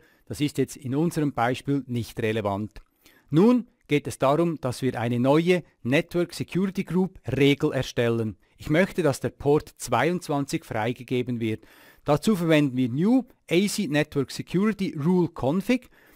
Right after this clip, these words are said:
Der Name ist My Network Security Group Rule S S H.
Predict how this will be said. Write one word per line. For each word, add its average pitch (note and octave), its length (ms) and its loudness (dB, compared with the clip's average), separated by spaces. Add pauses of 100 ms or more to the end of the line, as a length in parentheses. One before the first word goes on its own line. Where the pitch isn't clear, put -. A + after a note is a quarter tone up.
(140)
Der C#3 120 4
Name D#3 380 4
ist - 240 -4
My C#3+ 500 2
Network F3 540 -2
Security F#3+ 580 -2
Group F3+ 400 -2
Rule D3+ 300 4
S C3 300 -4
S - 140 -4
H. A3+ 200 4